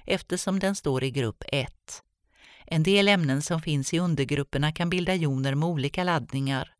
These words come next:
I översikten finns de vanligaste jonerna både från huvudgrupper och undergrupper. Nedre bildtext, tabell. Översikt över några vanliga joner.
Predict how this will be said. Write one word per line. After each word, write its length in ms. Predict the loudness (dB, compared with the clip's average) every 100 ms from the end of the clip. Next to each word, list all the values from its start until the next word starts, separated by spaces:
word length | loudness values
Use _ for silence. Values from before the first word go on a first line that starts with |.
| _ _ -20 -12
I 160 | -2 2
översikten 760 | 2 2 -2 -2 -4 -2 -2
finns 280 | 2 0 0
de 160 | 0 2
vanligaste 600 | 2 2 2 0 -2 0
jonerna 480 | 0 0 0 0
både 260 | 0 0 0
från 220 | -2 -2
huvudgrupper 720 | 0 0 -2 -2 -4 -4 -4
och 140 | -6 -2
undergrupper. 800 | -2 -2 -2 -2 -2 -4 -4 -8 _ _ _ _ _ _ _ _ _ _ _
Nedre 560 | 0 2 2 2 2 2
bildtext, 920 | 2 -2 -4 -4 -4 -4 -8 -10 -12 _
tabell. 560 | -4 -2 0 -2 -4 -16 _ _ _ _ _ _ -4
Översikt 680 | 0 0 2 0 0 -4 -2
över 160 | -2 0
några 300 | 0 0 2
vanliga 500 | 2 0 -2 -4 -2
joner. 540 | 0 0 -2 -4 -6